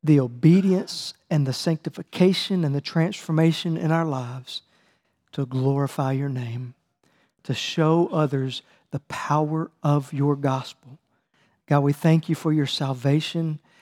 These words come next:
We thank you for your love. We thank you for choosing us. We thank you for loving us. We thank you, God, that you can constantly set us apart and make us holy.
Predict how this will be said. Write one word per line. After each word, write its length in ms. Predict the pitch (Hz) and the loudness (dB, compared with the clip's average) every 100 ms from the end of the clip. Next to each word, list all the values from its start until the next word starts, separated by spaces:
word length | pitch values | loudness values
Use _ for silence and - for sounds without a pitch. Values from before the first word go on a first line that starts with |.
| _ _ | _ _
We 120 | 135 | -4
thank 300 | - 147 - | 0 -2 0
you 60 | 147 | -6
for 200 | - 143 | -2 -4
your 180 | 131 | -2
love. 680 | 127 123 139 147 151 147 147 _ _ _ _ 147 | -6 0 0 2 0 -4 -8 _ _ _ _ -4
We 40 | |
thank 280 | 143 151 143 | 0 0 0
you 60 | 143 | -6
for 200 | - 127 | -8 -12
choosing 640 | - - 151 151 143 151 147 | -12 -4 0 0 0 -2 0
us. 420 | 143 143 - - _ - _ | -2 -4 -8 -12 _ -20 _
We 80 | 147 | -6
thank 260 | 139 143 143 | 0 0 0
you 60 | 143 | -8
for 220 | - 131 | -6 -8
loving 680 | 123 127 139 143 147 120 147 | -6 -4 0 2 2 2 2
us. 400 | 143 139 - - - - - | 0 0 -6 -12 -18 -20 -8
We 140 | 151 139 | 0 0
thank 340 | - 156 151 | 2 2 2
you, 80 | 156 | 0
God, 560 | 139 147 147 147 147 139 - - _ | 2 0 2 0 -2 -6 -18 -20 _
that 140 | 151 | -2
you 280 | 160 143 156 | 0 4 2
can 240 | - 139 147 | 2 -4 -4
constantly 960 | - 151 147 147 - - 160 143 143 - _ _ _ _ _ _ _ _ _ _ _ _ _ _ _ _ _ | -2 0 2 0 -4 -4 0 0 -2 -8 _ _ _ _ _ _ _ _ _ _ _ _ _ _ _ _ _
set 340 | - - 156 156 | -8 2 4 4
us 200 | 151 - | 0 -6
apart 560 | - - 135 131 - _ | -10 -10 -8 -8 -10 _
and 180 | 143 131 | -2 0
make 240 | 135 135 | 0 0
us 180 | 143 - | -6 -6
holy. 460 | - 135 127 131 | -8 -10 -8 -10